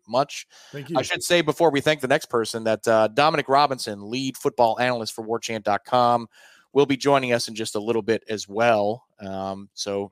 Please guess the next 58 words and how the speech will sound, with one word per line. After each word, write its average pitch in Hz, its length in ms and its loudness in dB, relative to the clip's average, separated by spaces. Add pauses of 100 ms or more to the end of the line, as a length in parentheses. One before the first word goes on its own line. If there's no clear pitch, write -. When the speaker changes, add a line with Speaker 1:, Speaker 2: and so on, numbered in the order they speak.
(100)
Speaker 1:
stay - 220 -4
tuned 120 220 -8
for - 100 -12
that. 107 140 2
That's 107 160 -4
gonna 110 140 -10
be 98 100 -12
fun. 98 320 -8 (460)
Seth, - 480 4 (200)
run 190 280 4
game 185 340 2
seems 180 380 -2
to 135 100 -2
set - 380 0
to 135 80 -6
pop, 143 460 0 (160)
seems 196 300 -2
set 202 240 2
to - 60 -12
pop, 113 240 -2
excuse 147 340 -8
me. 104 200 -8 (540)
A 131 80 2
few 202 180 0
runs 196 260 4
last 175 280 2
night 175 160 2
that 135 100 2
almost 180 440 4
hit, 190 320 2
and 127 120 -2
it 120 80 -2
feels 160 280 4
like 147 180 0
the 127 60 -14
big 139 220 -2
game 139 240 0
is 113 80 -8
coming. 151 500 0 (640)
Benson's 151 340 0
first 147 300 2
run 139 380 2
is 113 160 -6
a 110 40 -8
huge 151 360 -6
gain 135 240 0
if - 80 -6
he 117 80 -6
reads 120 240 -4
it 110 100 -8
correctly. 127 480 2
Good 117 200 0
week 117 200 -2
upcoming 113 460 -2
for 107 160 -6
a 104 60 -4
big 113 200 -2
one. 107 340 -6